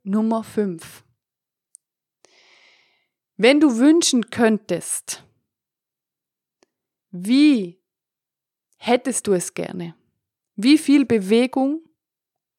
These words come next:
und wie willst du dich ernähren? Das geht jetzt vielleicht ein bisschen weiter, kann sein, dass du hier Stopp drücken musst. Aber schreib die Gedanken einfach ganz kurz auf. Dann ist es auf dem Papier und dann kann's wahr werden.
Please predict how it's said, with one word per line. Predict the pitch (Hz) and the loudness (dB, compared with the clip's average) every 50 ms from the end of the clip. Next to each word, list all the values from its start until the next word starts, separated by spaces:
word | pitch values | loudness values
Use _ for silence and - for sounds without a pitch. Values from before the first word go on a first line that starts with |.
| _ | _
und | - 202 185 175 180 | -8 -6 -6 -6 -4
wie | 202 233 262 285 294 277 226 190 196 208 | -2 2 4 4 4 4 2 -2 -6 -4
willst | 185 208 196 - - - | -4 -2 -2 -4 -6 -8
du | 196 | -8
dich | 175 180 - - | -10 -10 -10 -8
ernähren? | - 175 165 175 190 202 196 175 160 165 175 170 _ _ _ _ _ _ _ _ _ _ _ _ _ _ _ _ _ | -8 -6 -4 -4 -4 -4 -4 -6 -10 -12 -14 -16 _ _ _ _ _ _ _ _ _ _ _ _ _ _ _ _ _
Das | - 190 - | -12 -12 -6
geht | - 247 254 | -4 -4 -4
jetzt | 254 269 - | -4 -6 -6
vielleicht | - 240 233 226 240 233 - | -2 2 2 2 2 0 -4
ein | 226 208 | -4 -4
bisschen | 247 240 - - 233 | -6 -6 -6 -4 -2
weiter, | 196 190 208 240 - 240 | 0 0 0 0 -2 -6
kann | - - 220 208 | -6 -6 -6 -2
sein, | 220 214 233 | -2 0 0
dass | 240 226 - | -2 -4 -6
du | - 220 | -6 -4
hier | 208 220 208 | -4 -4 -4
Stopp | - - - 220 220 - - | -4 -2 -2 -2 -2 -2 -6
drücken | - 220 220 - 202 202 | -6 -6 -6 -4 -4 -2
musst. | 208 240 269 - - - - _ _ _ - - - - - - - _ _ _ _ _ _ _ _ _ _ _ _ | -2 -2 -2 -4 -8 -10 -16 _ _ _ -20 -20 -20 -20 -20 -20 -20 _ _ _ _ _ _ _ _ _ _ _ _
Aber | - 214 214 220 220 214 _ - | -4 -2 -2 -2 -4 -6 _ -12
schreib | - - 233 226 233 269 294 - - | -10 -2 2 4 4 4 2 0 -6
die | - 254 240 233 - _ _ _ _ - | -6 -6 -6 -6 -10 _ _ _ _ -6
Gedanken | 240 - - 226 233 269 294 - - | -4 0 2 2 0 0 -4 -6 -6
einfach | - - 226 240 240 247 - | -2 -2 -2 -2 -2 -4 -4
ganz | - 226 220 226 - | -4 -4 -4 -4 -8
kurz | - - 233 220 - - | -10 -8 -8 -8 -8 -8
auf. | - - - 87 - - - - _ _ _ _ _ _ _ _ _ _ _ _ _ _ _ _ _ _ _ _ _ _ _ | -6 -6 -6 -6 -8 -12 -20 -20 _ _ _ _ _ _ _ _ _ _ _ _ _ _ _ _ _ _ _ _ _ _ _
Dann | 190 190 - | -4 -4 -2
ist | - 240 247 - - | -2 -4 -4 -4 -6
es | 247 - | -4 -2
auf | - 220 220 | 0 -2 0
dem | - 214 202 | -2 -6 -8
Papier | - 214 202 - - 233 240 254 | -8 -10 -10 -8 -6 -4 -2 -2
und | 240 214 | -2 -4
dann | 208 | -6
kann's | - - 208 202 190 185 | -6 -6 -6 -4 -2 -2
wahr | 175 180 185 | -2 -2 -2
werden. | 175 165 165 165 165 165 160 | -4 -6 -6 -8 -10 -14 -16